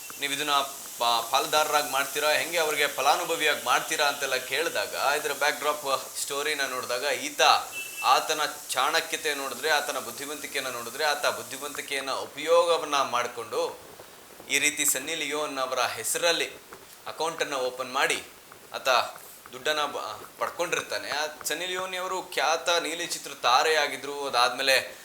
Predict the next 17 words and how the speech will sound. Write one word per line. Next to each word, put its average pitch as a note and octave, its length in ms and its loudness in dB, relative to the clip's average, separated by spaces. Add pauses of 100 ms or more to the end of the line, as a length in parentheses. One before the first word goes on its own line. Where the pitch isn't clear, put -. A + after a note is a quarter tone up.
(240)
ಇಂಡಿಯಾಗೆ D3 300 6
ವಾಪಸ್ C#3+ 340 2
ಬಂದ್ರು, C#3+ 380 -6
ಬಾಲಿವುಡ್‌ಗೆ C#3 600 0
ಡೆಬ್ಯೂಟ್ B2+ 360 -6
ಕೂಡ D3+ 140 -2
ಮಾಡಿದ್ರು. C3+ 400 -2
ಬಾಲಿವುಡ್ಡಲ್ಲಿ D#3 800 2
ಈಗ D3+ 120 4
ಅವ್ರದ್ದು E3 300 4
ತುಂಬಾ D#3+ 380 0
ದೊಡ್ಡ D#3+ 480 -4
ನೇಮು. A2+ 440 -6
ಕೇವಲ F3 180 2
ಬಾಲಿವುಡ್ F3+ 380 2
ಅಷ್ಟೇ E3+ 220 2
ಅಲ್ಲ, E3+ 160 4